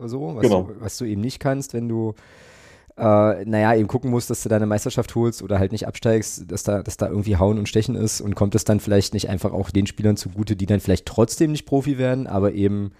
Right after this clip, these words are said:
Speaker 1: äh, ja, dann auch nochmal eine fußballerische Entwicklung gemacht haben, der, der es ihnen dann ermöglicht, weiß ich nicht, Oberliga, äh, noch zu spielen oder irgendwie sowas, keine Ahnung.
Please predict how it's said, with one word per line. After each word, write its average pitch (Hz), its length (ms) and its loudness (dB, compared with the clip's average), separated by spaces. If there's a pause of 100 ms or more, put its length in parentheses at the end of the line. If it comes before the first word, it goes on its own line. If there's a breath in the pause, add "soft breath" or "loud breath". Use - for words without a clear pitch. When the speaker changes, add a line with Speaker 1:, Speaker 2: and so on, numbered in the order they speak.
(720 soft breath)
Speaker 1:
äh, - 60 -12 (460 loud breath)
ja, 101 400 2
dann 98 260 -8
auch - 160 -8
nochmal 101 240 -2
eine 98 100 0
fußballerische 107 480 -2
Entwicklung 101 280 -4
gemacht 104 260 -6
haben, 104 180 -4
der, 101 240 -4
der 98 140 -6
es 95 80 -6
ihnen 104 100 -6
dann 98 120 -2
ermöglicht, 101 520 0
weiß 85 120 0
ich 92 120 -4
nicht, - 340 -4 (120)
Oberliga, 98 580 6
äh, - 560 -10
noch 104 220 0
zu - 100 -16
spielen 101 460 2
oder 95 100 2
irgendwie 92 160 0
sowas, 95 300 2
keine 90 240 2
Ahnung. 95 260 2